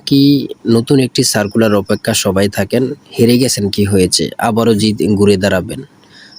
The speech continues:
জয় আপনারে হবে। তাই অবশ্যই চ্যানেলটি সাবস্ক্রাইব করে পাশে থাকবেন, আমাদের সঙ্গেই থাকবেন।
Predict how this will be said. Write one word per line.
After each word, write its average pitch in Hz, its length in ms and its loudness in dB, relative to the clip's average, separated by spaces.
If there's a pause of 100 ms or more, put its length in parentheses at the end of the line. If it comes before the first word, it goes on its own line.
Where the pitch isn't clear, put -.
(240)
জয় 110 260 2
আপনারে 98 400 -2
হবে। 98 300 -4 (2250)
তাই 101 140 2
অবশ্যই 120 380 2
চ্যানেলটি 117 440 0
সাবস্ক্রাইব 107 440 -2
করে 117 220 2
পাশে 110 320 -2
থাকবেন, 113 340 0
আমাদের 101 320 0
সঙ্গেই 104 400 0
থাকবেন। 131 500 -2